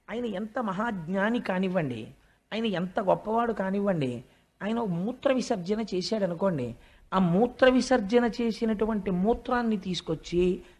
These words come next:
మీరు ఈశ్వరార్చనలో వాడగలరా? ఆయన మహాజ్ఞాని,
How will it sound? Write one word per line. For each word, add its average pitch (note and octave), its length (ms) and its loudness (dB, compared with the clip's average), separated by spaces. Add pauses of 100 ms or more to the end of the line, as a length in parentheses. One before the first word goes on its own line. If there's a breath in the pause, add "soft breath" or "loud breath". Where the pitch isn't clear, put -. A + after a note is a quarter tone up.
(120)
మీరు G3+ 120 0
ఈశ్వరార్చనలో F#3 1120 0
వాడగలరా? C#3 1080 0 (220)
ఆయన D#3 140 -18
మహాజ్ఞాని, D3 720 -12